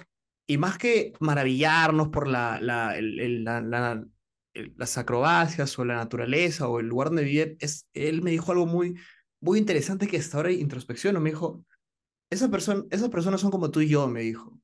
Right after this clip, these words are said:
Y yo, "¿En qué sentido?". Es que esa, me, y me, se puso a pensar y dijo, "De repente esas personas, ponte que este pata que está ahorita bajándose el mon-, la montaña trabaja en un restaurante así como tú,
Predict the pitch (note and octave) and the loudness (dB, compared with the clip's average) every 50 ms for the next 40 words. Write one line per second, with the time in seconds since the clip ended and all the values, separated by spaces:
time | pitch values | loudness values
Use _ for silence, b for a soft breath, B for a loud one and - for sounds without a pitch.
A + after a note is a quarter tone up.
0 | _ _ _ _ - C3+ A#2+ A#2+ A#2+ A#2+ A#2 - - B2+ A2+ A#2 C#3+ D3 D3+ D#3+ | _ _ _ _ -12 -8 -6 -4 -4 -4 -6 -8 -10 -10 -6 -4 -4 -2 0 -2
1 | C#3+ D3+ F#3+ F#3+ D#3+ C3+ A2 - - _ _ _ _ _ _ _ _ _ _ - | -2 0 2 0 0 0 -2 -4 -10 _ _ _ _ _ _ _ _ _ _ -14
2 | - B2+ - D#3 D3+ G3 F#3+ G3 - _ _ _ _ _ _ _ - B2+ B2+ B2+ | -14 -10 -8 -6 -4 -4 -4 -6 -8 _ _ _ _ _ _ _ -16 -12 -10 -8
3 | A#2+ B2+ B2 G#2 - _ - - C3 A#2 A#2+ A#2 A#2 A2+ A2+ A2+ A2+ - - A2+ | -6 -4 -6 -6 -6 _ -12 -10 -8 -8 -6 -6 -6 -6 -6 -6 -8 -10 -12 -10
4 | - C3+ D3 D#3 D3 B2+ B2 D3+ D3+ D3+ D3+ D3 D3+ D#3 C3+ A#2+ A#2 C3 B2+ C3 | -8 -6 -6 -4 -4 -4 -4 -2 0 0 0 0 0 -2 -4 -2 -2 -2 -2 -2
5 | - D#3+ E3+ F#3+ F#3+ G3 G3+ G3 - D#3+ D3 E3 E3+ D#3+ F3 E3+ E3+ F3 - _ | -2 -2 -4 -2 -2 -4 -4 -4 -2 -4 -2 0 0 0 0 -2 -4 -8 -16 _
6 | _ B B B B B _ - - G3 G3 F#3+ G3 G3 - F#3+ - F#3+ F#3 F3+ | _ B B B B B _ -4 -4 -2 0 0 -2 -2 -2 -2 -2 -2 -2 0
7 | F#3 E3 D#3 D#3 D#3 E3 D#3+ D#3+ E3 E3 D#3+ D#3+ C3+ C#3+ D3 D3 D3 D3+ D#3 D3+ | -2 -2 -4 -4 -2 -2 0 2 2 2 2 2 2 2 0 0 0 2 2 0
8 | C#3 - D#3 D3+ D#3 D3+ D3+ E3+ C#3+ C#3+ C#3+ D3 C#3+ C#3 - - C3+ C3+ A#2+ B2+ | 2 0 0 0 0 0 0 0 0 0 0 0 -2 -4 -6 -8 -6 -4 -4 -4
9 | B2 A#2+ C#3 C#3 C#3+ C#3+ C#3+ C#3+ C3+ C3+ _ _ _ _ _ - - C#3+ C#3+ D3 | -2 -2 -2 0 0 0 0 -2 -4 -8 _ _ _ _ _ -2 2 4 4 4
10 | C#3+ D3+ D3 D3 D3 D3 D#3 D3+ D3+ - D3+ - C3+ C3 B2+ B2+ B2 A#2 A#2+ C3 | 4 4 4 4 4 4 2 0 0 0 0 2 2 0 0 -2 -4 -4 -4 -6
11 | A#2 A#2+ A#2+ A2+ A2+ - B2 B2 A#2 A2+ A2+ | -6 -6 -6 -6 -4 -4 -2 -2 -2 -4 -6